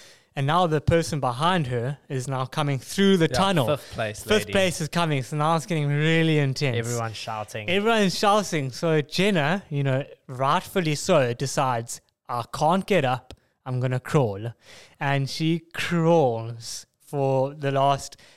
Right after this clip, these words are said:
Speaker 2: Ten
Speaker 1: ten,
Speaker 2: meters.
Speaker 1: ten meters. She craw-, <laughs> she crawls home through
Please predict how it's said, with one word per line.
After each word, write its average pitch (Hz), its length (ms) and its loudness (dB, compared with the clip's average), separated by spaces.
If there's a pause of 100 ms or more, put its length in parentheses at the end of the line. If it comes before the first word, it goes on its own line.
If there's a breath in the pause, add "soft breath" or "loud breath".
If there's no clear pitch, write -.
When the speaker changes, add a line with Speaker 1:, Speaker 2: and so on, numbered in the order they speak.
(200 soft breath)
Speaker 2:
Ten 180 160 -2
Speaker 1:
ten, 180 120 0
Speaker 2:
meters. 117 360 -6
Speaker 1:
ten 180 220 2
meters. 151 420 4
She 139 100 -6
craw-, 185 360 2
<laughs> - 160 0
she 196 120 2
crawls 196 480 2
home 175 320 4
through 147 460 2